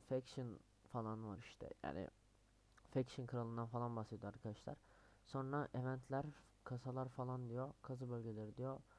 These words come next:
Burada işte arkadaşlar bilgi falan veriyor ki rehber de açıktır. Saat geç olduğu için açık, açık değil kimse yani yetkili.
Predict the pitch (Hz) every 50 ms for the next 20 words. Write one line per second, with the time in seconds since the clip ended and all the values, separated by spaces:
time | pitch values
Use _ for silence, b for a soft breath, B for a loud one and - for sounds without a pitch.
0 | B B B B B B B 131 147 147 151 151 147 - - - - - - -
1 | 139 139 - - 143 - 143 131 131 135 131 135 139 - 143 135 139 135 135 123
2 | 117 127 135 143 - - - 143 139 127 131 131 123 - - 131 131 - 120 127
3 | - - - - 117 - - 117 117 120 - - 123 - - 123 120 120 120 -
4 | - 127 - 117 110 123 127 - - - - - 123 - - - - - - 127
5 | 127 123 - - 120 117 - - 123 120 120 117 117 120 117 - - - 117 113
6 | - - - 120 127 151